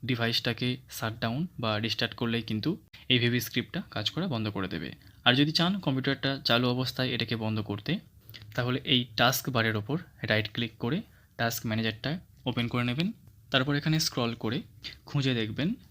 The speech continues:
Microsoft Windows Based Script Host এই নামের একটা টাস্ক রান হচ্ছে। এটার উপর রাইট ক্লিক করে এন্ড টাস্ক এই অপশানে ক্লিক করে দেবেন, তাহলে কিন্তু ভাইরাসটা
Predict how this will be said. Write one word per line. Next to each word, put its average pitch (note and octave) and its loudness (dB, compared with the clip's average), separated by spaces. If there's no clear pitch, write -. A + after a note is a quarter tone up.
Microsoft C3 -2
Windows D3 4
Based A#2+ 2
Script - 0
Host - 0
এই B2 2
নামের G#2+ 2
একটা G#2+ -2
টাস্ক - -2
রান G#2+ 4
হচ্ছে। A2 4
এটার C#3+ 6
উপর D3 2
রাইট A#2 0
ক্লিক B2+ 2
করে E3 -2
এন্ড C#3+ 8
টাস্ক B2 -4
এই B2+ 6
অপশানে A#2+ 0
ক্লিক A2+ -2
করে B2+ 0
দেবেন, D#3+ -2
তাহলে A#2 -2
কিন্তু A2+ -4
ভাইরাসটা A2 0